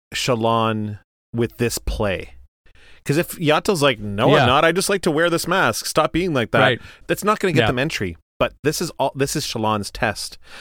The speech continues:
Speaker 1: And so if Eotul were to actively go against what Shallan's trying to do, then it's
Speaker 2: Mm-hmm.
Speaker 1: Eotul's fault they didn't get in.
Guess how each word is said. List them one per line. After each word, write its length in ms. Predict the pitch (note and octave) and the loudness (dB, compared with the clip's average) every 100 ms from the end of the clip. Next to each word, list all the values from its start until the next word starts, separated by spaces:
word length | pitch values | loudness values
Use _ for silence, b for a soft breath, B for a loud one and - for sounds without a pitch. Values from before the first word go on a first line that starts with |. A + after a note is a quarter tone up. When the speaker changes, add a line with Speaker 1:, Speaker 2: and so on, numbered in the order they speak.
| B | B
Speaker 1:
And 120 | A#2+ | -2
so 80 | B2+ | 0
if 80 | A#2 | 0
Eotul 480 | A#2 C3 G#3 B3 G#3+ | 0 0 2 0 2
were 160 | D#3 | 0
to 420 | C#3+ - C3+ B2 - B B - | 0 0 0 0 -4 B B 0
actively 520 | D3 - F3+ C#3+ D3 | 0 0 -4 -2 -4
go 260 | A2 B2+ | 0 0
against 640 | A#2+ G#2+ A2+ A#2 C3 - A2+ | 0 -2 -4 -2 -4 -6 -4
what 160 | A#2 | -2
Shallan's 420 | - B2 G#2+ A2+ | -2 -2 -2 -2
trying 240 | - - A#2 | -4 -4 -2
to 60 | G#2 | -2
do, 400 | G2 A2 F#3 A#3 _ B B | -2 -2 -4 -6 _ B B
then 160 | A2 C3+ | -2 0
it's 180 | C#3 - | 0 0
Speaker 2:
Mm-hmm. 140 | A#2+ | 2
Speaker 1:
Eotul's 340 | A#2+ G#2 C3 - | 2 2 0 -2
fault 240 | G#2+ E2+ | -6 -6
they 80 | G2+ | -8
didn't 180 | F2 F#2 | -10 -10
get 100 | F2 | -12
in. 180 | A#1+ | -14